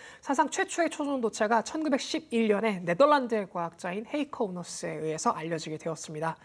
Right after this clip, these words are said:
다양한 조건에 따른 여러 금속 물질의 저항을 측정하던 실험을 그가 하던 도중에,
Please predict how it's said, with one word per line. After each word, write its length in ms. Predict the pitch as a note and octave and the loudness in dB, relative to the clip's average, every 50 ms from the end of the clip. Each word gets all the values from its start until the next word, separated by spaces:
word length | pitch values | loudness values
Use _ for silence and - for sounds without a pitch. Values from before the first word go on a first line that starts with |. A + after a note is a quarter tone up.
| - - - - - - - - | -20 -18 -18 -18 -18 -18 -16 -2
다양한 360 | - - G#3 B3+ D#4 E4+ E4 | 2 4 4 6 4 4 2
조건에 300 | D#4+ D#4 - D4+ C#4+ C#4 | 0 0 2 2 2 2
따른 220 | C#4 B3+ B3 A#3 | 2 2 2 2
여러 200 | F#3+ F3 F#3+ F#3+ | 2 2 2 0
금속 380 | - - A3 A3+ A#3 - C#4 B3+ | 2 0 0 0 2 0 -2 0
물질의 280 | A3 G#3 G3 G3+ F#3 F3 | 0 -2 -2 -4 -4 -4
저항을 400 | - - - F3+ A#3+ D#4+ F#4 F#4 | -6 0 4 4 6 6 4 0
측정하던 640 | - - - - C#4 C4 B3 A#3+ A#3+ A3 A3 G#3 | -2 -6 -6 -2 0 0 2 2 2 2 0 0
실험을 480 | G3+ - B3+ B3+ A#3+ A#3 A3+ A3 G#3 F#3+ | 0 0 0 2 2 2 2 0 0 0
그가 240 | - - - F#3 F3+ | -4 -2 0 2 2
하던 200 | A3 A3 B3 A3 | 2 2 2 0
도중에, 580 | F3+ E3 D#3+ - - F3 G#3+ B3+ A3+ E3 D#3+ | 0 -2 -6 -8 -4 -2 0 0 0 0 -4